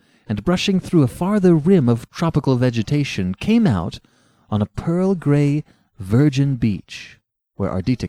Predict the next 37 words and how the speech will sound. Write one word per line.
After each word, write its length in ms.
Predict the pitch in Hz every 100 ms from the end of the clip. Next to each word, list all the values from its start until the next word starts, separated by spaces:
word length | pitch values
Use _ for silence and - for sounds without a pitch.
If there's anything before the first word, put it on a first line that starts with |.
| -
kicked 320 | - 147 -
off 260 | 131 135 -
her 120 | 98
brown 680 | - 113 120 117 120 113 110
golf 340 | 120 123 113
shoes, 440 | - - 90 87 - -
she 160 | - 196
seemed 300 | - 254 170
to 60 |
have 160 | 113 101
permanently 480 | - 208 170 127 110
abandoned 520 | 98 135 151 98 87
stockings, 580 | - 131 117 76 95 - _ _ _
and 140 | 190 170
went 280 | 156 156 -
wading. 440 | 98 85 78 - - _ _ _ _ _ _
Then 380 | 95 113 92 - _ _ _ _ _
they 120 | 90
sauntered 520 | - 120 135 147 117
back 240 | 120 127 -
to 120 | 143
the 100 | 143
yacht, 540 | 127 113 98 - - - _ _
where 120 | 113
the 140 | 107 110
indefatigable 840 | 156 165 135 - 143 139 117 107
Babe 500 | 92 95 120 101 - - - _
had 180 | 131 131
luncheon 460 | 156 180 190 98 85
ready 220 | 78 80
for 240 | - 82
them. 260 | 80 - 107 - _ _ _ - -
He 140 | 147
had 180 | 127 104
posted 380 | 139 175 - 185
a 60 | 165
lookout 640 | 175 220 - 82 90 -